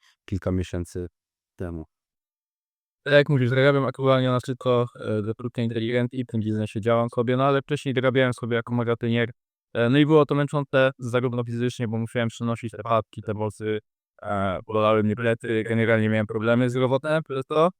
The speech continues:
Speaker 2: takie mniejsze lub większe. No i psychicznie też męczyła ta praca, no bo to, no, nie było mi z nim po drodze, nie?
Speaker 1: I w sumie, no, co po tej pracy? No, tam pracowałeś, wiadomo, no, praca w magazynie jest chujowa i ciężka.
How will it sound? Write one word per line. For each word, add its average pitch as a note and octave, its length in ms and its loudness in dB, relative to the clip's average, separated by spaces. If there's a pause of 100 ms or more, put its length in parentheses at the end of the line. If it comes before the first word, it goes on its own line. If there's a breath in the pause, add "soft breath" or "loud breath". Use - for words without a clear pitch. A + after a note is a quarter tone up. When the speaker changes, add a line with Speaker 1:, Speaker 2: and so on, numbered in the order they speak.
Speaker 2:
takie A#2 340 -4
mniejsze A#2+ 360 0
lub B2 160 0
większe. C#3+ 400 0 (460)
No E3 80 0
i E3+ 100 6 (120)
psychicznie D3+ 420 -4
też B2+ 160 -4
męczyła A#2+ 300 2
ta A#2+ 120 -2
praca, B2 300 0
no B2+ 100 2
bo A#2+ 100 -2
to, C3 180 2 (540)
no, C3 140 6
nie C#3+ 140 8
było B2+ 200 6
mi A2 100 2
z G2+ 60 -2
nim G2+ 100 -2
po - 100 -6
drodze, F#2+ 340 -2
nie? B2 200 2 (400)
Speaker 1:
I B2+ 340 -4
w - 40 -16
sumie, D3+ 200 -6
no, D3 100 -6
co E3 120 -6
po C#3+ 120 -12
tej B2+ 140 -6
pracy? G2+ 540 -8
No, G#2+ 120 -8
tam A#2 160 -10
pracowałeś, A#2 600 -6
wiadomo, A2 340 -2
no, G2 280 -2 (100)
praca G#2 300 -4
w G2 40 0
magazynie G2 300 -2
jest F#2+ 120 -2
chujowa F#2+ 360 2
i F#2 40 -2
ciężka. G#2 420 -4